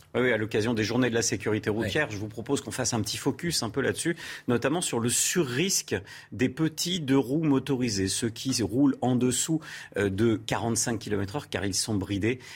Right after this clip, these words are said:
Speaker 1: Eh bien, vous avez dix-huit fois plus de risques d'être tués par rapport au risque routier en voiture. Alors, on va mettre ça en perspective avec le nombre de déplacements. C'est vrai que dans les grandes villes, on a la sensation qu'il y en a beaucoup de ces petits deux roues. Mais en fait, c'est très peu.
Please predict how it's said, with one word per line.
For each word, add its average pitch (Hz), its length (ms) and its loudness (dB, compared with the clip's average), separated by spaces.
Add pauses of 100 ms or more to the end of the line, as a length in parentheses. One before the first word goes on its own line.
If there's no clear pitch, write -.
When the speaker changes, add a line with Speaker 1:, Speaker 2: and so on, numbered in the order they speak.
(140)
Speaker 1:
Eh 113 100 0
bien, 139 160 2
vous 123 220 -4
avez 104 160 -2
dix-huit 135 600 -2
fois 120 320 -2
plus 127 300 -2
de 110 100 2
risques 107 360 0
d'être 104 340 -2
tués 120 400 -2 (260)
par 101 140 -2
rapport 98 380 -2
au 92 100 -2
risque 120 320 -2
routier 113 640 0 (340)
en 156 120 4
voiture. 135 580 2 (240)
Alors, 113 440 2
on 123 60 2
va 120 200 2
mettre 131 200 0
ça - 140 0
en 131 100 0
perspective 139 600 -2
avec 113 180 0
le 131 60 2
nombre 151 180 4
de 123 100 4
déplacements. 139 600 2 (200)
C'est - 140 -6
vrai 165 120 2
que 208 40 -4
dans 196 80 2
les 165 100 2
grandes 131 220 2
villes, 233 140 0
on 170 100 2
a 131 60 4
la 127 100 2
sensation 147 500 0
qu'il 139 140 -4
y - 0 -
en 113 80 2
a 107 40 -2
beaucoup 175 420 -4
de 180 40 -10
ces - 140 -2
petits - 220 -8
deux 117 100 2
roues. 113 200 0 (300)
Mais 123 60 2
en 131 80 2
fait, 214 180 0
c'est 196 120 -2
très - 180 -2
peu. 165 240 0